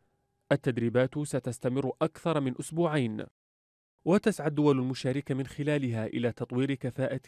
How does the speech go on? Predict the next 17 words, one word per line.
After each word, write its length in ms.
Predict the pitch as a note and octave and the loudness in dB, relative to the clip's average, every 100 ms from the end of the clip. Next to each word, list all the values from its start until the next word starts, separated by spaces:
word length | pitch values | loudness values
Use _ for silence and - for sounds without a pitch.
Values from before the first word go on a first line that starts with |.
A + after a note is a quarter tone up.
| C#3 | -4
قواتها 640 | C#3 D3 D#3 C#3+ A#2 A2+ - - - | 0 2 0 -2 -2 -2 -6 -18 -6
ورفع 340 | - A#2+ A#2+ A#2+ | 0 0 0 -2
جاهزية 600 | A2+ B2 A#2+ A2+ C#3 B2+ | 2 2 2 -2 -4 -4
القتال 480 | C3 - A#2+ C3+ C#3+ | -4 -4 -4 -2 -2
لدى 260 | D3+ C3 A#2 | -2 0 -2
الجيوش 420 | A2+ A#2+ C3 - | -2 0 -2 -2
المشاركة 680 | D3+ D3 F3+ D#3+ B2+ B2 G#2+ - - | -6 -4 -2 -2 -2 -4 -6 -10 -14
وتنفيذ 680 | - A2 G#2+ A#2 G#2+ C#3 C3 | -6 -4 -2 -4 -2 -2 0
مهام 540 | B2 A2+ C#3 D3+ C#3 | -2 -2 -2 0 -2
مشتركة 600 | D3 - G3+ D3 A2 A#2+ - _ _ - | -4 -4 0 0 -2 -6 -6 _ _ -12
لحماية 480 | A2+ A2+ A2 A2 A2 | -8 -4 0 0 0
الدول 340 | C#3 C3 A#2 A2+ | -2 0 2 2
العربية 600 | A2 B2 A#2+ A#2 C#3+ D3+ | 2 2 2 0 0 0
والإسلامية 720 | D#3 D3 D#3+ - F3 D3 B2+ A#2 | 0 -2 -2 -4 -2 0 0 0
من 140 | B2 | 0
مختلف 560 | A#2+ B2+ - C3+ A#2 A#2+ | -2 -4 -4 -2 -2 -4
الأخطار. 580 | A#2 C3+ - A2 G2+ | -6 -4 2 2 0